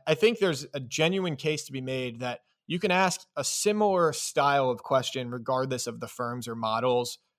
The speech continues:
you're looking at. Obviously, the details will vary, but I'll give you an example. We were working with a wirehouse advisor, uh, out west in California, and he knew he wanted another traditional W two option, but didn't know if it was another wire, if it was a regional, or if it was a boutique firm.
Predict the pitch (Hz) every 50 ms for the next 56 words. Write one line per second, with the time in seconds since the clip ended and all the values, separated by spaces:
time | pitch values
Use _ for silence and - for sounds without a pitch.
0 | _ _ _ - 120 123 113 117 117 - 147 156 151 156 160 160 - - 165 170
1 | 165 160 - 160 151 135 127 117 - 131 131 - 147 135 131 117 123 123 117 143
2 | 165 139 - 120 117 117 120 139 135 139 135 185 170 165 160 147 135 127 131 180
3 | 190 175 160 - 131 123 123 120 120 - _ _ _ _ - 160 175 175 160 151
4 | 165 170 165 190 180 175 165 160 151 131 131 127 135 139 151 151 147 147 143 139
5 | - 139 117 127 120 123 127 127 127 131 127 127 123 - _ _ _ _ _ -
6 | 135 131 123 120 120 120 - - - 135 127 117 98 120 120 101 92 - - -
7 | - - - 127 - 135 127 120 107 - 131 131 123 110 110 104 92 95 - _
8 | 151 151 143 139 139 135 135 131 135 - - _ _ - - - 196 208 214 220
9 | 190 180 190 214 226 220 202 214 196 165 160 151 156 147 - 156 139 135 135 135
10 | 135 143 147 165 160 160 156 - 147 135 139 139 139 - 156 147 139 127 127 139
11 | 135 131 135 135 127 120 - - 139 127 117 107 113 - - 147 151 160 165 -
12 | _ 156 139 131 - - 170 165 175 151 - 143 139 139 135 135 135 131 127 127
13 | 127 - - 120 - 120 101 123 113 110 117 123 127 123 120 127 165 185 196 180
14 | 170 170 165 160 156 143 127 - - - 123 113 131 123 127 156 156 143 131 139
15 | 147 143 143 135 131 127 131 120 - - - 127 123 117 120 113 123 117 - -
16 | 131 117 - - - 120 110 101 98 98